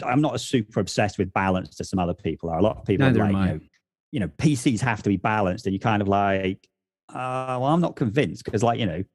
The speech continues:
Speaker 1: you watch programs and almost there's no but, I mean, the, the classic example, the, the one game I've seen which really just said, "We're not gonna bother with balance," um, was Buffy the Vampire Slayer.
Speaker 2: Right.
Speaker 1: The game just went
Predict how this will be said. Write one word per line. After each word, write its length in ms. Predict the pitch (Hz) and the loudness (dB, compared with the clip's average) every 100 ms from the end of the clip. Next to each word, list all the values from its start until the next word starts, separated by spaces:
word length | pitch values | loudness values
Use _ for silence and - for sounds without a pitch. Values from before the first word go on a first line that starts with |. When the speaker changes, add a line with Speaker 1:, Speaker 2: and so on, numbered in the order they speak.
| - | -2
Speaker 1:
you 120 | 123 | 0
watch 300 | 135 156 - | 2 -2 -6
programs 520 | - 139 139 98 92 104 | 0 0 2 0 -2 0
and 80 | |
almost 300 | 110 113 110 - | 0 0 -2 -2
there's 160 | 101 104 | 0 2
no 400 | 127 127 87 78 _ _ _ _ _ _ _ - | 2 2 0 -4 _ _ _ _ _ _ _ -2
but, 60 | |
I 40 | 110 | 2
mean, 80 | 113 | 2
the, 60 | |
the 140 | 123 120 | 2 0
classic 320 | 165 156 127 | 0 0 0
example, 340 | 107 120 92 | 2 0 0
the, 140 | 87 90 101 | -6 -6 -4
the 100 | 101 | 2
one 220 | 123 107 | 2 2
game 240 | 101 98 | 0 0
I've 100 | 87 | -2
seen 220 | - 101 | 2 0
which 140 | 85 - | 2 0
really 160 | 95 | 0
just 180 | 90 92 | 0 -2
said, 180 | 101 92 - | -2 -4 0
"We're 140 | 165 | 0
not 80 | 175 | 2
gonna 120 | 143 | 0
bother 220 | 151 175 | 0 0
with 140 | 120 - | 0 -2
balance," 340 | 78 - - _ _ _ - | -6 -8 -16 _ _ _ 2
um, 240 | 113 113 | 2 2
was 140 | 107 104 | 0 0
Buffy 320 | 123 - 104 | 0 0 -2
the 60 | 107 | 0
Vampire 420 | 127 131 85 87 | -2 -2 -4 -4
Slayer. 260 | - 85 | 0 2
Speaker 2:
Right. 160 | 120 110 | 4 2
Speaker 1:
The 80 | 95 | 2
game 240 | 110 113 | 0 0
just 160 | 110 - | -4 0
went 320 | 101 98 | 2 2